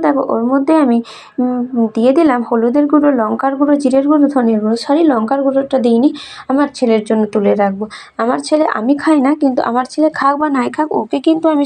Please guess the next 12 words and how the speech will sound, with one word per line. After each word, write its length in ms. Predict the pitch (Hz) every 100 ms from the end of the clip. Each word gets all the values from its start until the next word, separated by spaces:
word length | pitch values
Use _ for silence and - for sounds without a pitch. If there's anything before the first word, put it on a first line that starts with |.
| -
সমস্ত 280 | 254 262 - 285
সবজি 300 | 311 302 269 - - - - 277
একটু 140 | 277 330
খাওয়ানোর 360 | 262 254 269 277
চেষ্টা 280 | 247 233 - 220
করি, 140 | 226 226
যদিও 240 | 226 262 311
সে 80 | 302 330
খেতে 200 | 311 330 320
চায় 160 | 302 262
না, 60 | 320 - - - -
তবু 220 | 247